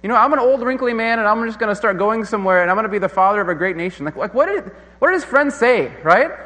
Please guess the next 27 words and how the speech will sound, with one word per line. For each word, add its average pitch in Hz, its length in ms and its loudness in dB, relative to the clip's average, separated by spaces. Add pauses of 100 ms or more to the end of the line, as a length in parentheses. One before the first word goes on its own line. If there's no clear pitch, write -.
(600)
Like, 226 160 -4
like, 220 220 -2
what 285 160 0
they, 302 140 0
did 214 180 2
they 214 80 2
say, 214 140 -2
"Oh, 262 200 4
yeah, 262 160 2
that, 233 180 0
you 220 60 -4
know, 214 120 0
okay, 220 200 -6
you 220 80 -8
trust 220 260 -4
God," 202 240 2
or - 40 -2
did 180 80 -4
they 180 100 0
say, 170 200 -4
like, 165 120 -8
"Yeah, 220 100 -10
you 269 260 -4
are 185 200 2
the 165 100 -4
weirdest 214 400 -6
person. 180 480 -6